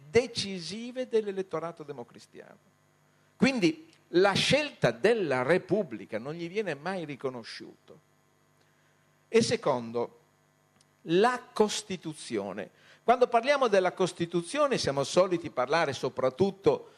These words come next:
dei principi fondamentali. Se i principi fondamentali sono tali,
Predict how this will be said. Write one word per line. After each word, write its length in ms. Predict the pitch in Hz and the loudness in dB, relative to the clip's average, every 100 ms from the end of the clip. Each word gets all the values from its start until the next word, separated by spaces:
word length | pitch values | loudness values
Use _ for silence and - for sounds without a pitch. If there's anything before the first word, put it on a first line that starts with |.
| _ _ | _ _
dei 300 | 147 151 143 | 2 2 2
principi 580 | 156 160 151 220 220 165 | -4 -4 -2 -4 -2 -2
fondamentali. 880 | 139 127 123 123 123 110 98 110 - _ _ - | -2 0 -2 -2 -4 -4 -6 -8 -18 _ _ -10
Se 260 | - 269 | 0 2
i 160 | 294 254 | 2 0
principi 640 | 185 190 180 - 285 185 | 0 -2 -4 -6 -4 -4
fondamentali 880 | 185 170 156 151 151 - 202 147 123 | -2 0 0 -2 -6 -2 0 0 -4
sono 520 | - - 196 131 110 | -6 2 2 2 -6
tali, 680 | - 123 90 110 120 160 | -2 -2 -2 -6 -6 -8